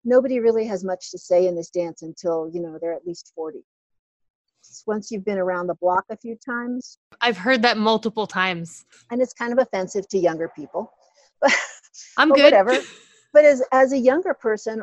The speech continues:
Speaker 1: all of a sudden you can go, "Oh, something to say?"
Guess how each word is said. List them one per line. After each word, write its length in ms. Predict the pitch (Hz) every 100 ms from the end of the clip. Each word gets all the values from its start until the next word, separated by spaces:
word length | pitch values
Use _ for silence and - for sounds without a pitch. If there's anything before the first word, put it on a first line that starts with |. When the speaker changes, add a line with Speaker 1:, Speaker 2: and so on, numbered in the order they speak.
| -
Speaker 1:
all 140 | 214
of 60 | 240
a 40 |
sudden 240 | 247 254 254
you 80 | 240
can 120 | 247
go, 260 | 247 233 - _ _ -
"Oh, 340 | 330 254 208
something 400 | 208 220 233 269 233
to 60 |
say?" 540 | - - 165 170 349